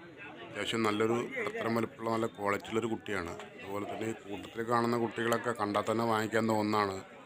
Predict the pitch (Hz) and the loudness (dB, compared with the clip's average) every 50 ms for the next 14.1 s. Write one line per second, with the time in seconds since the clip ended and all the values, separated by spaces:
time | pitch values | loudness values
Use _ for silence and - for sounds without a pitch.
0 | - - - - - - - - - 101 98 101 101 98 - 104 101 - - 107 | -14 -12 -12 -12 -14 -16 -18 -18 -12 -2 0 2 2 0 0 -6 -8 -8 -6 -4
1 | 107 110 101 - 110 107 104 92 - 110 104 104 107 107 104 - - - 95 95 | -4 -4 -2 0 0 0 0 0 -2 -4 -2 -2 -2 -2 -2 -4 -6 -8 -10 -8
2 | 95 98 101 101 101 - - - 98 95 98 101 107 104 - 101 98 95 95 92 | -6 -4 -4 -4 -6 -8 -10 -14 -10 -4 0 0 0 0 -2 -4 -6 -6 -4 -2
3 | 104 104 104 - - - - - - 95 95 98 98 101 98 98 95 - - - | -4 -4 -4 -6 -12 -16 -18 -16 -12 -6 -6 -4 -2 -2 -2 -4 -6 -10 -14 -16
4 | - 98 98 92 - - 107 107 104 - 98 92 92 95 98 101 - - - - | -14 -12 -12 -10 -10 -6 -4 -4 -4 -2 -2 -2 -2 0 -2 -2 -4 -6 -12 -18
5 | - - - - - - - - - 98 98 95 92 98 98 101 98 98 98 104 | -18 -18 -16 -16 -14 -14 -14 -12 -4 0 0 2 4 4 4 4 2 2 0 0
6 | 107 107 - 101 95 95 95 101 98 104 101 - - 104 104 104 101 98 92 92 | -2 -2 -4 -4 -4 -2 -2 0 -2 -2 -4 -4 -6 -4 -2 -2 0 0 -2 -2
7 | 92 101 107 104 - - 90 92 101 104 110 113 117 113 107 101 - - - 95 | 0 -2 -2 -2 -4 -8 -8 -6 -2 0 2 4 4 4 2 0 -2 -4 -8 -10
8 | 92 107 104 101 104 101 98 98 98 90 95 98 95 98 92 92 92 92 92 90 | -6 -4 -4 -2 -2 -2 -2 -4 -4 -6 -6 -4 -2 0 0 0 -2 -4 -4 -6
9 | - 90 90 - - - - - - - - - 233 - 233 220 214 - - - | -8 -10 -14 -16 -16 -16 -16 -16 -16 -14 -12 -12 -12 -10 -10 -12 -12 -12 -12 -12
10 | - - - 110 107 107 110 107 - 104 92 95 98 92 - 104 104 104 110 113 | -12 -12 -8 -4 -2 0 0 0 0 -2 0 2 0 0 0 0 0 0 2 2
11 | 113 113 110 117 113 113 110 110 110 110 113 113 117 110 104 101 104 107 107 101 | 2 2 4 2 2 2 0 0 0 0 2 2 0 0 -2 -2 0 2 2 2
12 | 101 95 98 95 95 92 92 95 98 - - - - - - - - - - - | 2 0 -2 -4 -2 -2 -4 -4 -6 -8 -10 -10 -12 -12 -12 -14 -16 -16 -16 -12
13 | - 95 95 98 104 107 101 107 107 110 107 110 113 117 - - 110 104 92 101 | -10 -6 -2 0 0 2 2 2 0 2 2 4 2 2 2 0 -4 -2 -2 0
14 | - 107 | 4 8